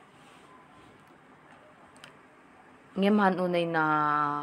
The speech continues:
kwa dito'y ayan tyo, um, to'y Pilipinas at han unay na, um, itantanim.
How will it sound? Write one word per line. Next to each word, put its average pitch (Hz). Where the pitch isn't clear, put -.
kwa 170
dito'y 151
ayan 147
tyo, 147
um, 143
to'y 135
Pilipinas 165
at -
han 143
unay 139
na, 135
um, 131
itantanim. 156